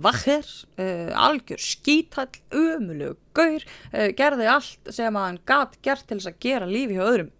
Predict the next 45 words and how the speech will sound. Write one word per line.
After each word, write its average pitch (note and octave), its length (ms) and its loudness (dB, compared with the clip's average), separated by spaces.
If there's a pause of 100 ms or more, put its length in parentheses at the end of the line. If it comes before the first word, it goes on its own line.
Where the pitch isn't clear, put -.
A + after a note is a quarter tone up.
(120)
ömurlegt, F4+ 640 0 (260)
en B3 280 2 (180)
gaman G4 340 -6
að F4 100 -8
segja F4 180 0
frá C#4 120 -4
því, E3+ 140 -4 (120)
fun E4+ 200 -2
fact A3 200 -8
um F3+ 80 -8
hann, E3 140 -6 (260)
hann G#3 100 -6
skrifaði D#4 500 -2
geðveikt B3 360 0
vel, - 80 -8 (220)
skrifaði A#3 420 -2 (140)
geðveikt C#4+ 460 2
vel C#3+ 100 -6 (300)
og G#3+ 120 -2
hann A3 160 0
vann C#4 220 0
stundum A#3 280 -4
fyrir G#3 260 0
sér, E3+ 180 -2
eða G3 140 2
sem G3+ 120 -4
sagt - 140 -12
ef G#3 160 0
hann G3+ 200 -2 (480)
fekk G#3+ 220 -2
að G#3 100 -8
gista B3 240 0
á A3 60 -6
bóndabæjum, F#3+ 520 -2
þá G#3+ 60 -2
svona G3+ 280 -2 (300)
launaði C#4 600 2
hann B3+ 160 0
góðvildina A3 640 0
með F#3+ 120 -6
því G#3 80 -4
að - 100 -20
kenna C4 360 -2
krökkunum A#3 420 -4
skrautskrift, - 840 -6